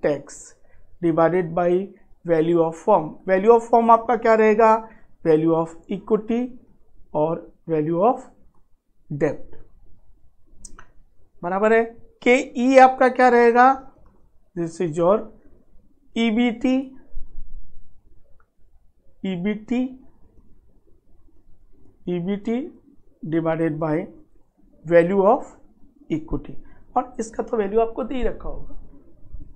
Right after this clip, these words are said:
कभी कभी आपसे पूछेगा, "Find out the, is this clear?" होना, ये केओ आपका हो गया।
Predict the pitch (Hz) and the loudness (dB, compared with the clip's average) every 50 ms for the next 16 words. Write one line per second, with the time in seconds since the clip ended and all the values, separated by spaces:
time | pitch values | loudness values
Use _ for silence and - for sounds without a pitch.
0 | - - - - - - - _ - - - - - - - - - - - - | -20 -20 -20 -20 -20 -20 -20 _ -20 -20 -20 -20 -20 -20 -20 -18 -16 -6 0 2
1 | 226 220 247 220 269 233 247 254 247 226 226 - - 262 254 254 233 214 - 233 | 2 2 4 4 4 6 8 8 8 8 8 8 6 6 6 6 2 0 2 2
2 | 220 220 226 226 226 226 - - - - - - 180 185 196 214 202 185 208 240 | 4 4 4 4 2 0 -6 -18 -20 -8 -2 0 0 2 4 2 2 4 4 4
3 | 247 247 - - - - - - - - - - - - 196 202 - - - - | 4 4 2 -4 -20 -20 -20 -20 -20 -16 -14 -8 -4 -2 0 2 2 0 0 0
4 | 220 175 160 147 - 143 143 143 147 170 180 196 196 196 202 208 190 180 170 175 | -2 0 0 0 0 -4 -8 -8 -6 -2 -2 -2 -2 0 0 2 2 2 2 0
5 | 165 143 - - - 165 151 143 143 135 156 165 | -4 -6 -8 -10 -10 -10 -8 -8 -10 -10 -12 -14